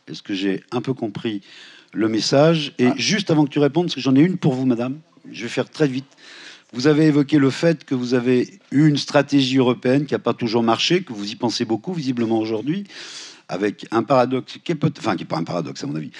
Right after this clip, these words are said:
Speaker 1: mais une situation qui est peut-être celle un peu de l'université française. On n'est pas très, on n'est pas mauvais à l'international. On n'est pas toujours très bon sur l'Europe. Ça, c'est clair. On dit que c'est une de nos faiblesses. Parce que quand même, quand je regarde le groupe seb, est-ce que vous êtes capable de faire en Chine,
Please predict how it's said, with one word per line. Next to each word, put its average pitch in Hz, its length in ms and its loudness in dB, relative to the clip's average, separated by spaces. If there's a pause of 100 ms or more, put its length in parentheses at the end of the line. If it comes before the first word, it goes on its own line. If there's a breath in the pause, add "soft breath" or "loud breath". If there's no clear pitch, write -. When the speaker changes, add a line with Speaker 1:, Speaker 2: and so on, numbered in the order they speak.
(280 loud breath)
Speaker 1:
mais 160 180 4
une 156 60 6
situation 139 460 0
qui - 100 0
est - 20 -2
peut-être - 240 -2
celle 131 180 2
un 127 60 2
peu 131 140 0
de 123 60 -4
l'université 113 340 -2
française. 147 400 0
On 131 40 4
n'est 113 100 2
pas 170 160 -2
très, - 260 -6
on 117 80 -2
n'est 113 60 0
pas 196 140 2
mauvais 165 220 4
à 156 60 2
l'international. 87 580 -6
On - 60 -14
n'est 131 80 -6
pas 98 180 2
toujours 151 380 -2
très 147 140 0
bon 165 120 4
sur 139 180 -2
l'Europe. 117 360 -2 (320 loud breath)
Ça, 113 80 -4
c'est 147 140 0
clair. 131 200 2
On 101 60 0
dit 143 140 0
que - 40 -6
c'est 131 120 0
une 120 100 2
de 120 80 -2
nos 117 100 -2
faiblesses. 98 460 -6 (260 loud breath)
Parce 85 100 -10
que 98 60 -12
quand 123 120 2
même, 143 140 4
quand 120 140 0
je 104 80 0
regarde 139 220 4
le 113 80 0
groupe 95 180 -4
seb, 175 300 -2
est-ce 107 120 -10
que - 80 -14
vous 95 60 -8
êtes 98 80 -10
capable 113 320 -4
de 101 80 -8
faire 92 220 -6
en 85 80 -4
Chine, 160 240 -6